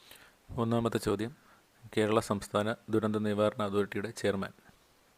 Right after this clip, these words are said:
ഇവിടെ ഉത്തരം സി ആണ്, മുഖ്യമന്ത്രി. അടുത്ത ചോദ്യം, സംസ്ഥാന ദുരന്ത നിവാരണ അതോറിറ്റിയുടെ വൈസ് ചെയർമാൻ. ഇവിടെ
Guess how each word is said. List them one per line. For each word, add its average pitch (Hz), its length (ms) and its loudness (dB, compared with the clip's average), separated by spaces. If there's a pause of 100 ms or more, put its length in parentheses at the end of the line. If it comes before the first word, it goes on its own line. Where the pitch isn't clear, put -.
(920)
ഇവിടെ 104 140 0
ഉത്തരം 104 440 -6 (340)
സി 107 260 -2
ആണ്, 104 280 -4 (640)
മുഖ്യമന്ത്രി. 104 540 0 (2250)
അടുത്ത 104 180 -2
ചോദ്യം, 104 380 -2 (720)
സംസ്ഥാന 127 600 0 (120)
ദുരന്ത 110 300 4
നിവാരണ 107 420 4
അതോറിറ്റിയുടെ 101 600 0 (140)
വൈസ് 104 400 0
ചെയർമാൻ. 98 380 0 (2500)
ഇവിടെ 101 320 -2